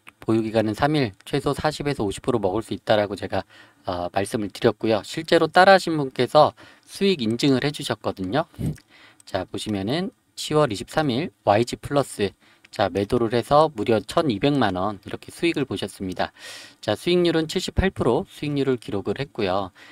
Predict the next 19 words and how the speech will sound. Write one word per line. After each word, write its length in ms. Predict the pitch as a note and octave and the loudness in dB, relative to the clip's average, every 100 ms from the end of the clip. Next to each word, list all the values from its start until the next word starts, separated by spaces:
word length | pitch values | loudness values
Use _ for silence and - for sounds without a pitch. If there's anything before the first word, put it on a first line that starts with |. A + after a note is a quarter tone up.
| - - | -20 -8
자, 140 | - | -2
이분께서 560 | G2 A2 D#3 - C3+ C3 | -2 0 -2 0 -2 2
한 140 | B2+ | 0
천오백만 540 | - F#3 F#3+ F3+ E3 C#3+ | 2 2 4 2 2 0
원 120 | C3 | 0
정도 220 | A#2 A2 | -2 -4
매수하신 440 | G2 F#2+ A2+ G#2+ A2 | -4 -2 -4 -4 -6
것 100 | F#2+ | -6
같은데요. 600 | F2+ - G2 A#2 E3+ D#3 - - _ | -8 -8 -6 -2 -2 -4 -16 -20 _
이렇게 160 | - G2+ | -8 -6
깔끔하게 720 | - E3 - F3 C3 G2 F#2+ - - | 2 2 2 0 2 0 -6 -8 -4
매수하고 480 | G2+ - B2+ A#2 A2 | -4 0 2 2 0
나서 400 | F#2 - C#3+ A#2 _ - | -4 0 0 0 _ -8
이 220 | B2 B2+ - | -4 -2 -2
거래일 440 | G2+ G2+ A#2 A2+ | -2 0 0 0
만에 360 | G2 F2+ A#2 G2+ _ _ _ _ _ - | -4 -4 -6 -10 _ _ _ _ _ -12
칠십팔 460 | - - D3+ E3+ | -8 -8 -6 -6
프로 240 | F3 C3+ A2 | -4 -4 -4
수익을 460 | - C#3+ A2 C#3 | -4 -4 -2 -6